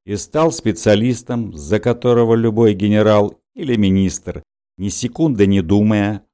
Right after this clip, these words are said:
роту здоровяков, владеющих любым оружием и рукопашным боем, отдал бы. Сейчас ведь не средние века, когда главным была физическая сила солдата. Сейчас очень часто нужны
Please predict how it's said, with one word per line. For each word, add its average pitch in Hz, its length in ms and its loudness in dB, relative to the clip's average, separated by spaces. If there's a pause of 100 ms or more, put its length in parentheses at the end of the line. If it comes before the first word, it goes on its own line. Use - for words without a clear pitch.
роту 120 380 -2
здоровяков, 117 800 0
владеющих 90 680 -2
любым 87 380 -4
оружием 82 560 -2 (340)
и 90 40 -12
рукопашным 95 880 -2
боем, 87 560 2 (120)
отдал 80 460 -6
бы. 73 200 -8 (460)
Сейчас - 480 -4
ведь 151 180 -12
не 160 100 -4
средние 92 520 -2
века, 82 560 -4
когда 90 300 -4
главным 107 560 2
была 113 220 2
физическая 87 720 -8
сила 85 340 -6
солдата. 80 640 -8 (440)
Сейчас 135 540 0
очень 156 580 -2
часто 117 500 0
нужны 98 380 0